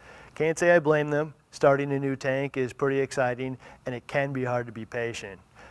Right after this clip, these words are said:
But as you'll learn in this hobby, patience is really the key to long-term success. I think dry rock is a bit more popular with reefers who are setting up a second tank or rebooting an existing tank.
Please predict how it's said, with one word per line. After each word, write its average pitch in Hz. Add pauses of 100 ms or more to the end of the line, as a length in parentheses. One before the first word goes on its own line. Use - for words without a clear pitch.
(160)
But 113 (200)
as 143
you'll 156
learn 151
in 147
this 143
hobby, 139 (240)
patience 135
is 107
really 131
the 107
key 117
to 107
long-term 101
success. - (540)
I 143
think 185
dry 147
rock 127
is 120
a 117
bit 139
more 135
popular 117
with 107
reefers 120
who 120
are 110
setting 120
up 113
a 104
second 147
tank 151 (260)
or 135
rebooting 131
an 107
existing 110
tank. 92